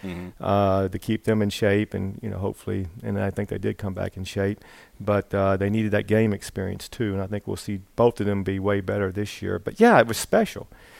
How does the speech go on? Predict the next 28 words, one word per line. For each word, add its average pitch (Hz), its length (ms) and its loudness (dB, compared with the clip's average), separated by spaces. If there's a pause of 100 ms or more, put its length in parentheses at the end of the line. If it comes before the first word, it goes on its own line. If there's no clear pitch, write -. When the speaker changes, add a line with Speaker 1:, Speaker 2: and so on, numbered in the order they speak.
Speaker 2:
And 127 200 4
it's, 131 200 2
as 123 300 2
you 165 160 4
know, 139 240 8
it's 135 140 4
hard 160 280 4
to 127 80 0
do 143 280 2
what, 107 240 2 (120)
what 113 200 0
Coach 107 340 2
did. 107 400 2
I 104 120 0
think 110 260 0
Coach 107 280 -2
Beard 120 240 0
and 104 140 2
him 151 140 0
are 113 40 2
the 110 60 4
only 107 140 2
two 113 160 0
guys 110 240 4
that 110 60 -6
have 107 60 -8
done 156 220 4
that. - 300 -4